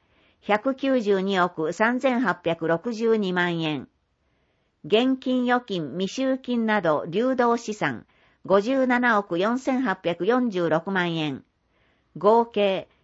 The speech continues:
二百四十九億八千七百八万円。貸方、固定負債、二十億八千百二十三万円。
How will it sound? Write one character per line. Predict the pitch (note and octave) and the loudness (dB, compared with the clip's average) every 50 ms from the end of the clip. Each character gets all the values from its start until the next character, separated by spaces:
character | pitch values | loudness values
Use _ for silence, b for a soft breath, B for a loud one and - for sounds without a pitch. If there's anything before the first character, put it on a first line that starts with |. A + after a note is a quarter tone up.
| _ _ - | _ _ -2
二 | F#3+ G#3+ | 2 2
百 | C#4+ C4 C4 - C4+ | 4 2 2 2 2
四 | C4 C4 C4 B3+ B3 | 2 2 2 2 0
十 | A3 G3 F#3+ F#3+ | 0 0 -2 -2
九 | - - G#3+ G3+ F#3 | 0 0 2 2 2
億 | F3 E3 E3 - | 2 2 0 -2
八 | F3 F#3 F#3 | -2 -2 -2
千 | F#3 - - C4+ C#4 C4 A#3 | -2 -2 0 0 0 2 0
七 | G#3 G3+ G#3 A3 | 0 0 0 0
百 | A3 F#3+ - - E3 | 0 -2 -2 -4 -4
八 | G3+ G3+ - - G3 | -6 -6 -6 -4 -2
万 | F3+ F3 E3+ E3+ E3 | -2 0 0 -2 -2
円。 | D#3+ D#3 D3+ C#3 - - _ _ _ _ _ _ _ _ _ _ _ _ _ _ _ _ _ _ _ _ _ | -2 -4 -4 -6 -8 -12 _ _ _ _ _ _ _ _ _ _ _ _ _ _ _ _ _ _ _ _ _
貸 | - - G3+ G3+ - - - | -2 0 0 0 -2 -6 -8
方、 | - A#3 A3+ - G#3+ G3+ F#3 - - _ _ _ _ _ _ _ _ _ _ _ _ - | -6 -6 -4 -2 -2 -2 -2 -4 -8 _ _ _ _ _ _ _ _ _ _ _ _ -6
固 | - G3 G3+ | -2 -2 2
定 | - B3+ C4 C4 B3+ | 4 4 4 6 4
負 | B3+ B3+ B3 | 2 0 -4
債、 | A#3+ - A3 F#3+ D#3+ C3 A2 - _ _ _ _ _ _ _ _ | -4 0 0 0 0 0 -4 -10 _ _ _ _ _ _ _ _
二 | - G3+ A3 G#3+ | -2 -2 0 0
十 | G#3+ C4+ C4+ C4 | 0 0 2 4
億 | A3+ G3 F#3 F#3+ - D#3+ - F#3+ | 6 6 4 4 0 -4 -4 0
八 | F3 G3+ G3+ | 0 0 0
千 | G3 - - C#4 C4 A#3+ A#3 | 0 -2 -2 -2 0 0 0
百 | G#3 F3+ - F3+ | 0 -2 -2 -2
二 | F3+ G#3 B3 B3+ | -2 -2 -2 0
十 | - A#3 G3 F#3 | 0 0 0 0
三 | - - E3 F#3 F#3+ F#3+ | 0 0 -2 -2 0 0
万 | F#3+ F3+ F3 E3+ | -2 -2 -2 -2
円。 | E3 D#3+ D#3 D3 C3+ - | -2 -4 -4 -6 -6 -10